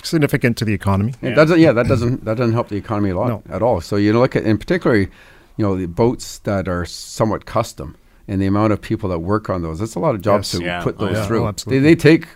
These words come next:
Speaker 2: months to build.
Speaker 3: Mm-hmm.
Speaker 1: Yeah.
Speaker 3: Mm-hmm.
Speaker 2: So no, quite, quite good question. I, and I,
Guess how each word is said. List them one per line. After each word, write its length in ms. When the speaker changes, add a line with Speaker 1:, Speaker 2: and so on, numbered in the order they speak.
Speaker 2:
months 340
to 80
build. 380
Speaker 3:
Mm-hmm. 320
Speaker 1:
Yeah. 180
Speaker 3:
Mm-hmm. 200
Speaker 2:
So 200
no, 180
quite, 300
quite 380
good 140
question. 380
I, 140
and 220
I, 100